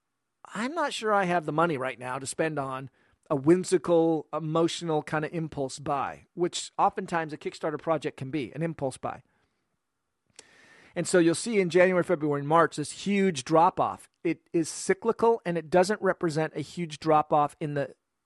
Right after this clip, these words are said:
enthusiasm for Kickstarter, simply a huge <laughs> drop-off that people don't have any more money. So if you're launching a project right now, you better set your expectations, reset your expectations, because there's not gonna be a lot of money out there.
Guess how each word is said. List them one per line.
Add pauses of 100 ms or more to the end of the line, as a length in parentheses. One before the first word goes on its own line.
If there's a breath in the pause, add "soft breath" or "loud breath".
(140)
enthusiasm
for
Kickstarter, (320 soft breath)
simply
a
huge
<laughs>
drop-off
that
people
don't
have
any
more
money. (800 soft breath)
So
if
you're
launching
a
project
right
now, (400)
you
better
set
your
expectations, (1040)
reset
your
expectations,
because
there's
not
gonna
be
a
lot
of
money
out
there.